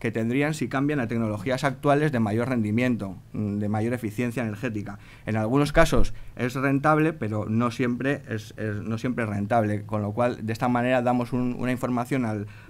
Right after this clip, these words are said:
al usuario, al cliente real, de qué es lo que más le conviene, ¿no? Eh,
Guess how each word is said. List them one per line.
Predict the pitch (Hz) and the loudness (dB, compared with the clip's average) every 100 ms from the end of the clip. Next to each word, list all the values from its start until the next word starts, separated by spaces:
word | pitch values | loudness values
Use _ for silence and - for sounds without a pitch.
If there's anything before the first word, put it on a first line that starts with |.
| - | -6
al | 101 | -2
usuario, | 104 104 131 143 156 143 | -2 2 2 4 2 0
al | 113 | -4
cliente | 113 113 127 147 151 | 0 0 0 0 -2
real, | - 110 110 135 151 | -2 -2 2 2 2
de | 110 | -2
qué | 107 | -2
es | 131 | 0
lo | 127 | 0
que | 107 | 0
más | 113 | -2
le | 120 | -2
conviene, | 104 101 107 110 101 107 - - | -4 -4 -4 -4 -6 -12 -18 -16
¿no? | 107 107 - - - - - - - - - - - - - - - - - | -14 -14 -18 -20 -20 -20 -20 -20 -20 -20 -20 -18 -18 -20 -20 -20 -20 -16 -2
Eh, | 117 120 120 120 117 120 117 | 2 2 2 2 2 0 -2